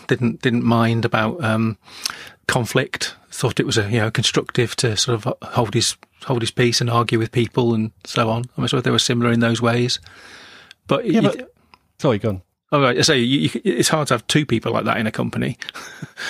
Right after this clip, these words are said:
Speaker 1: Uh, so
Speaker 2: Yeah, but, but, but the, the, Steve had a vision. It was his company. It was the thing,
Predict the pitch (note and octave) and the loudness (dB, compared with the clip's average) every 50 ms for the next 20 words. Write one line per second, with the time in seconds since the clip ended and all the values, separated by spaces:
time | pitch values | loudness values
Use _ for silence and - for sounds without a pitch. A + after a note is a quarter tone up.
0 | - - - - - - A#2+ A#2 A#2 - - B2+ A2+ - G3 F#3+ E3+ - - F#3+ | -8 -8 -10 -10 -6 -4 -4 -2 -2 -2 0 2 2 4 4 2 0 0 -4 -8
1 | E3+ - _ _ _ _ - F#3+ F3+ - - - - - - G3 - - F3+ D#3 | -8 -10 _ _ _ _ -4 -4 -4 -2 -4 -6 -4 -2 -2 -2 -2 -2 -6 -6
2 | _ _ - C3+ - - - _ _ _ _ _ _ _ - - - - G3+ G#3+ | _ _ -14 -14 -14 -14 -16 _ _ _ _ _ _ _ -12 -8 -2 0 0 0
3 | A3 F#3+ F#3+ E3+ D#3 C3 C#3+ E3 D#3+ B2+ A2 F2 F#2 G2 G#2 C3+ D#3 D#3 D3 - | 2 0 0 0 0 2 2 0 0 0 -2 -4 -4 -2 0 2 2 2 0 -2
4 | - - G#3+ G3+ F3 - - - F3 F3 E3+ - D3 A2 F2+ E2 E2+ G#2 A#2+ B2+ | 0 0 0 0 0 -2 0 0 0 0 0 -2 -2 0 0 0 0 -2 -2 -4
5 | B2+ - - - - - _ _ - E3 D3 | -4 -6 -6 -6 -6 -6 _ _ -2 -2 -2